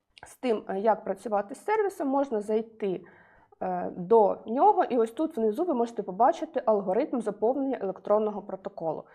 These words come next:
Коли ви клікнете на цю вкладочку, ви одразу побачите, як робити, в якій послідовності, що куди вписувати і так далі. Далі,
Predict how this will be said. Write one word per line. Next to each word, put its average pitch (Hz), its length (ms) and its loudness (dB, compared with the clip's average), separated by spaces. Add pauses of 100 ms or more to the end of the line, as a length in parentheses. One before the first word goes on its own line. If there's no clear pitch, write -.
(140)
Коли 277 220 2
ви 240 100 -2
клікнете 240 580 -4
на 220 160 0
цю 220 220 -6
вкладочку, 339 680 0
ви 247 140 0
одразу 214 400 0
побачите, 302 680 -2 (420)
як 233 340 6
робити, 254 440 0
в 214 60 -4
якій 233 260 -4
послідовності, 262 800 0
що 247 200 -4
куди 190 260 -6
вписувати 294 800 -4
і 254 80 -8
так 165 220 -6
далі. 139 260 -8 (420)
Далі, 226 360 6